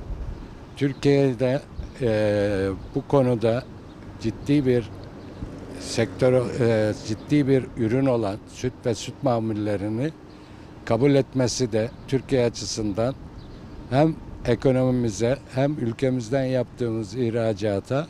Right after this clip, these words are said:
büyük bir katkı sağlayacaktır. Biz de bu ihracatı ilk, Türkiye'den ilk gönderen firma olarak, e,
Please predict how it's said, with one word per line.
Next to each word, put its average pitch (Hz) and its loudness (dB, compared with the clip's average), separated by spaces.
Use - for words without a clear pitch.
büyük 147 4
bir 143 4
katkı 135 2
sağlayacaktır. 98 -2
Biz 135 0
de 135 4
bu 143 4
ihracatı 123 2
ilk, 143 -4
Türkiye'den 127 0
ilk - -10
gönderen 117 2
firma 120 2
olarak, 117 4
e, 110 2